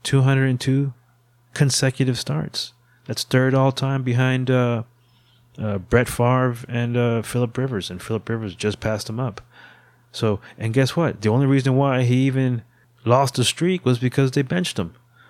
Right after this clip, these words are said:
Now, yeah, he wasn't playing, like, super great, but it was, it wasn't, like, due to injury or anything like that. So he could, he could have definitely, uh, that streak shouldn't have ended there.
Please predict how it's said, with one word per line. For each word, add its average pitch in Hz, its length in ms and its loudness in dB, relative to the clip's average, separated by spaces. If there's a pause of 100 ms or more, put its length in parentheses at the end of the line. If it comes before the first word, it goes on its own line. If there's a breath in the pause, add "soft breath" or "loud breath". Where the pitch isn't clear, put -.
(540 soft breath)
Now, 110 240 0
yeah, 123 260 0
he 117 160 2
wasn't 117 340 -2
playing, 117 460 -4 (100)
like, 95 200 -12
super 143 420 -2
great, 98 380 -2
but 98 260 -2 (800 soft breath)
it 104 160 -10
was, 120 200 2
it 110 80 2
wasn't, 123 380 2
like, 107 240 -2
due 113 160 2
to 113 80 4
injury 120 560 2
or 110 120 2
anything 113 320 0
like 101 160 -4
that. 117 320 -6
So 104 240 -6
he 110 160 0
could, 101 280 -4 (440 loud breath)
he 117 100 -6
could 120 140 2
have 101 120 -2
definitely, 107 720 0
uh, 95 300 -2 (440)
that 107 140 -2
streak 117 360 -2 (140)
shouldn't 110 320 -2
have 104 180 -6
ended 101 340 -4
there. 104 340 -2